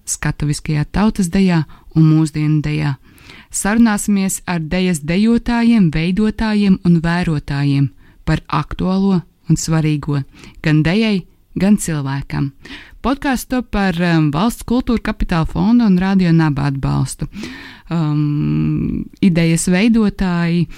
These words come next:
Latvijas Dejas informācijas centra žurnāls Dance L V, un mans vārds ir Anne Tenikova. Turpmākās nedēļas, um, um, vismaz desmit nedēļu, uh, amplitūdā,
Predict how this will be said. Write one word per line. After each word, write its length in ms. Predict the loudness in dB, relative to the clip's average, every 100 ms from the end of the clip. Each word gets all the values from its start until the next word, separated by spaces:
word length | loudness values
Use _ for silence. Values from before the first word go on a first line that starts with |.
| -10 -2
Latvijas 420 | -2 0 0 0
Dejas 300 | 0 -2 2
informācijas 800 | 2 2 2 2 2 -2 -4 -4
centra 480 | -6 -4 0 0 -2
žurnāls 480 | -2 2 2 2 0
Dance 360 | 0 0 0 -4
L 80 | -6
V, 280 | -4 -2 -2
un 300 | 0 2 2
mans 300 | 2 0 0
vārds 320 | -2 -2 -2
ir 240 | -2 -2 -4 -4
Anne 280 | 0 0 0
Tenikova. 560 | -2 -2 -2 -6 -6 -6 -8 -14 -14 -18 -6
Turpmākās 640 | -4 0 0 0 -4 -6
nedēļas, 800 | -2 0 0 0 0 0 -2 -4 -4 0
um, 160 | 2 0 -6 _ _ _ _ -6
um, 1120 | 0 2 4 4 2 0 -2 -2 0 0 0
vismaz 400 | -2 0 0 0
desmit 400 | -2 0 2 4
nedēļu, 400 | 4 2 0 -2
uh, 800 | -2 -6 -18 -18 -18 -6 -2 -2
amplitūdā, 840 | 2 2 2 0 -2 -2 0 0